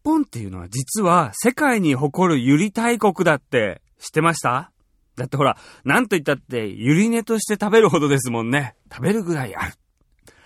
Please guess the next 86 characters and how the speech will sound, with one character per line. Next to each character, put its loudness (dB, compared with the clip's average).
中 0
で -2
も -2
例 -6
え -2
ば 0
カ -2
ノ 2
コ 0
ユ 4
リ 2
な -6
ん -10
て -8
い -4
う -4
の -2
は -2
人 -2
気 -6
で 0
す -4
よ。 0
ピ 2
ン -2
ク -4
色 0
の 0
ユ 2
リ 0
で 0
花 -2
び -2
ら -2
が -8
反 -6
り -2
返 -6
っ -14
て -10
ま -8
す。 -20
花 -2
の -4
中 -4
に -4
あ -2
る -2
赤 -2
い -2
斑 -6
点 -10
が -12
特 -18
徴。 -12
鬼 2
ユ 2
リ -4
と -16
か -16
コ 0
ウ -2
ニ -4
ユ 0
リ -2
っ -8
て -12
い -4
う -6
の -4
も 0
反 -4
り -2
返 0
る -2
タ -4
イ -8
プ -12
で -8
す -12
よ -6
ね、 -4
花 -6
び -8
ら -8
が。 -14